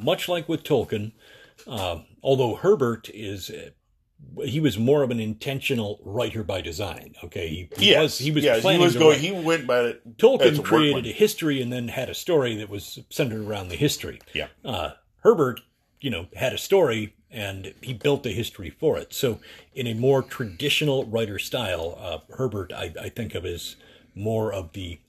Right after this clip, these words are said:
Speaker 1: literary, uh, person in, in the traditional respect. I'm not, I'm not dissing Tolkien. Tolkien is one of my favorite things ever. But the similarity here is that the world building is of such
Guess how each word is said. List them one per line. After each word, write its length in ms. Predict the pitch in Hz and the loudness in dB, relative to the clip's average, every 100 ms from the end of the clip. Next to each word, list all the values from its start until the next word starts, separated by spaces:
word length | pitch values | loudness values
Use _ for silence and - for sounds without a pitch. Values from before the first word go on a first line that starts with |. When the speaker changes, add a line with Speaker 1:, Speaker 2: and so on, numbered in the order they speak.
| _ _ 110 | _ _ 0
Speaker 1:
literary, 920 | 131 123 117 110 101 98 95 82 _ _ _ | 2 2 2 0 -2 -4 -6 -10 _ _ _
uh, 260 | 82 76 76 _ _ _ _ - | -12 -10 -12 _ _ _ _ 0
person 460 | 139 - - 67 _ _ _ - | 0 0 -8 -10 _ _ _ -12
in, 300 | 107 82 - _ | -10 -10 -16 _
in 120 | 117 98 | -8 -6
the 80 | |
traditional 840 | 98 127 98 139 - 127 101 69 - | -6 -6 0 2 4 2 -2 -8 -14
respect. 480 | - - - - _ _ - - - - | -18 -12 -12 -12 _ _ -20 -20 -20 -14
I'm 160 | 67 - | -14 -8
not, 240 | 92 - _ _ _ _ - | -8 -10 _ _ _ _ -12
I'm 80 | 71 | -8
not 200 | 95 82 | -8 -6
dissing 300 | 107 110 101 | -6 -4 -2
Tolkien. 460 | 107 78 85 80 _ _ _ | -2 -4 -8 -12 _ _ _
Tolkien 280 | 80 67 87 | -10 -10 -10
is 120 | 78 | -12
one 80 | 92 | -10
of 60 | 82 | -8
my 120 | 78 | -8
favorite 320 | 92 80 - | -10 -10 -10
things 260 | 85 65 95 | -12 -12 -8
ever. 240 | 78 - - - - _ 127 | -10 -12 -20 -20 -20 _ -4
But 240 | 107 - _ - | -4 -6 _ -8
the 80 | |
similarity 800 | - - 160 127 175 233 156 107 | -2 4 4 6 6 4 4 -2
here 300 | 104 95 90 - - - _ | -6 -8 -8 -16 -20 -20 _
is 160 | 143 120 | -8 -4
that 160 | 147 | 0
the 80 | 143 | 0
world 460 | 120 151 233 226 165 | 2 4 4 4 0
building 280 | 170 160 | 0 2
is 160 | 151 127 | 0 0
of 140 | 131 | -2
such 400 | - 139 139 - | -2 -4 -4 -6